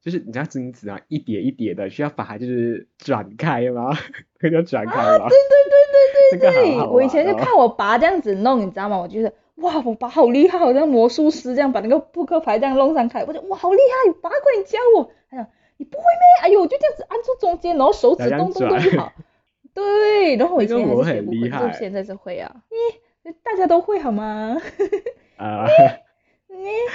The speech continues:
Speaker 1: 我，
Speaker 2: 普普啦。
Speaker 1: 我就，我就说鸡特别会。<laughs> 好啦，其实我们就是除了就是烧金纸、折金子，我们会烧很多钱。
Speaker 2: 就是那个纸币的钱是吗？
Speaker 1: 对啊，对啊。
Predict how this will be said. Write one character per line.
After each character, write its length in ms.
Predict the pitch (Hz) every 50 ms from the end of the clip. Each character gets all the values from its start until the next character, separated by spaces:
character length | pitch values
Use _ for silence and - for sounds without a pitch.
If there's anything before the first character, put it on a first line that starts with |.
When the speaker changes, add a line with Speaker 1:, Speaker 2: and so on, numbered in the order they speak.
| - - -
Speaker 1:
我， 120 | 466 -
Speaker 2:
普 0 |
普 120 | 110 - 392
啦。 60 | 403
Speaker 1:
我 0 |
就， 260 | 415 - - 480 415
我 60 | -
就 120 | 302 320 359
说 180 | - - 127 117
鸡 200 | - - 120 120
特 140 | - 143 120
别 180 | 123 104 87
会。 180 | - 127 - - - 302 302 - 359 370 - - _ _ _ _ _
<laughs> 600 | _ _ - _ - - - - - - - -
好 200 | _ - - 190
啦， 280 | 165 151 143 131 104 101 - _ _ _ _
其 120 | _ - 220
实 60 | 226
我 60 | 180
们 140 | 139 139 147
就 80 | 180
是 80 | 180 -
除 220 | - - 127 113
了 200 | 110 110 104 104
就 100 | 110 135
是 180 | 151 165 156 147
烧 260 | 147 - - 120 113
金 260 | 110 - 117 110 113
纸、 180 | 107 - 110 95
折 240 | 87 - 107 101 104
金 280 | 98 - 110 104 104
子， 160 | 95 _ 104 87
我 100 | 92 95
们 120 | 101 113
会 100 | 143 143
烧 340 | 139 - - - 107 101 101
很 200 | - 107 98 85
多 240 | _ 117 110 104 104
钱。 680 | - - - - 123 104 82 80 - - 117 151 165 _ _ _ _
Speaker 2:
就 100 | _ 294
是 140 | 302 349 311
那 120 | 285 269
个 420 | 240 247 240 226 214 196 190 202 - _ _
纸 160 | 196 190 180
币 180 | - - 233 214
的 120 | 190 180
钱 320 | 185 - _ 185 - - -
是 120 | _ -
吗？ 260 | - - - - 202 _ _ _
Speaker 1:
对 140 | - 160 160
啊， 100 | 156 151
对 180 | 151 - 160
啊。 300 | 147 135 135 139 139 143